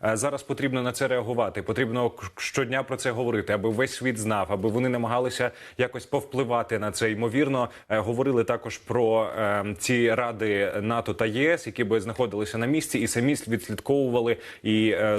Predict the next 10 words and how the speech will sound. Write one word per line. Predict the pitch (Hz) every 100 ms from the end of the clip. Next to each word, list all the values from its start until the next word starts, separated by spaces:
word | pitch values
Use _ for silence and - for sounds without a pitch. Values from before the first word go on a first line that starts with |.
| 101
змогли | 120 131
потім | 143 120 113
сказати | - 110 127 123
врешті, | 104 120 - 120 110 - -
е, | 107
хто | 104 - 139 139
і | 120 107
що | - 131 120
зробив | 110 117 104 113 123
насправді. | 120 - 135 120 90 85